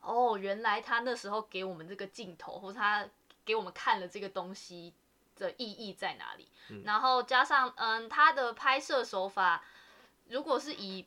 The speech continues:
Speaker 1: 普通的剧集来说，当然是非常的艺术，可是它其实又不是艺术片，
Speaker 2: 嗯。
Speaker 1: 因为它是一个很强-，它有很强大的剧情作为基础。
Speaker 2: 对，它以剧情作为推导的，它
Speaker 1: 对。
Speaker 2: 并不是以艺术画面作为推导的。
Speaker 1: 对。
Speaker 2: 所以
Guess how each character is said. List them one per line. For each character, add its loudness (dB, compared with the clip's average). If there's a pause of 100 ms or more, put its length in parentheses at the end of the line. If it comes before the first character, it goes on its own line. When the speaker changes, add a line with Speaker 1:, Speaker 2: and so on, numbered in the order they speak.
Speaker 1:
普 -12
通 2
的 0
剧 -6
集 -12
来 0
说， -8
当 4
然 2
是 -8 (140)
非 4
常 -4
的 -8
艺 -10
术， -18 (280)
可 -2
是 4
它 6
其 -2
实 -10
又 6
不 -6
是 -14
艺 -12
术 -12
片， -8
Speaker 2:
嗯。 -4
Speaker 1:
因 -4
为 -4
它 4
是 -8
一 -18
个 -6
很 -10
强-， -8
它 0
有 0
很 -6
强 -6
大 4
的 -8
剧 -16
情 -14 (420)
作 -4
为 0
基 -14
础。 4
Speaker 2:
对， 8
它 -
以 0
剧 -4
情 -8
作 -2
为 -2
推 -4
导 -6
的， -10
它 -10
Speaker 1:
对。 -6
Speaker 2:
并 2
不 2
是 -2
以 -8 (140)
艺 -8
术 -4
画 0
面 -8
作 -6
为 -6
推 -10
导 -14
的。 -10
Speaker 1:
对。 -10 (600)
Speaker 2:
所 6
以 6